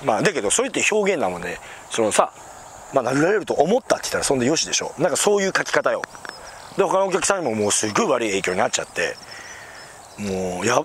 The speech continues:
そ-、すごいでしょ、これ。だってこんなことあるからね。で、あの、どうやって解決したかっていうのは、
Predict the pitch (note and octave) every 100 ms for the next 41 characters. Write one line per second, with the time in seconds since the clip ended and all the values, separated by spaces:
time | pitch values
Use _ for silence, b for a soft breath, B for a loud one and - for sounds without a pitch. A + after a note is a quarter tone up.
0 | - - - - - - - D3 G#3 G3+
1 | - E2 D2+ D2 - - - - D3 A#2
2 | - - G#3 G#3 G#3 G#2 F#2 C#3+ - -
3 | - D#3+ - - B B B B B B
4 | - B2+ A#2 A2 A#2 A#2 G#3+ - A3+ E3
5 | A2+ - A2+ - - F2 C3+ F3+ -